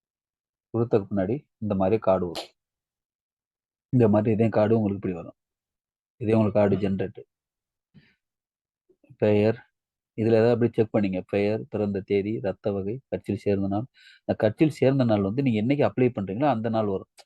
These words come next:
சில பேர் தொலை விழுந்தா "நான் ரொம்ப நாளா இருக்கேன், இந்த டேட் வருதுன்னு" சொல்லுவாங்க. அது வந்து இப்ப புதுசா கட்சியில அந்த ஆப்ஷன் பண்ணாது இருக்காங்க அப்படின்னா, நீங்க என்னைக்கு அப்லோட் பண்றீங்களோ அந்த டேட் தான் வரும், கட்சியில் சேர்ந்த நாள். அப்புறம் மாவட்ட செய்தி செக் பண்ணுங்க.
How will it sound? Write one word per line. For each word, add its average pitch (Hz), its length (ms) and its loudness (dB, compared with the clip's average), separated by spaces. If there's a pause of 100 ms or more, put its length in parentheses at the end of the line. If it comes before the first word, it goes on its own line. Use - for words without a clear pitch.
(100)
சில 120 160 -2
பேர் 120 180 -2
தொலை 117 140 0
விழுந்தா 117 200 -2
"நான் 110 140 -2
ரொம்ப 107 140 -2
நாளா 113 220 2
இருக்கேன், 107 320 -4 (500)
இந்த 107 220 -2
டேட் 110 240 2
வருதுன்னு" 101 240 -2
சொல்லுவாங்க. 98 220 -6
அது 95 100 -6
வந்து 107 160 -2
இப்ப 104 180 -6
புதுசா 113 300 -4
கட்சியில 104 280 -2
அந்த 98 120 -2
ஆப்ஷன் 104 320 -2
பண்ணாது 104 240 -2
இருக்காங்க 95 260 -8
அப்படின்னா, 95 380 -8
நீங்க 117 200 -2
என்னைக்கு 131 240 2
அப்லோட் 123 300 0
பண்றீங்களோ 110 320 -4 (720)
அந்த 117 220 2
டேட் 120 220 4
தான் 117 180 4
வரும், 98 200 -2
கட்சியில் 101 300 -2
சேர்ந்த 98 240 -2
நாள். 85 220 -14
அப்புறம் 110 280 -6
மாவட்ட 104 200 2
செய்தி 101 180 -4
செக் 92 160 -6
பண்ணுங்க. 82 200 -12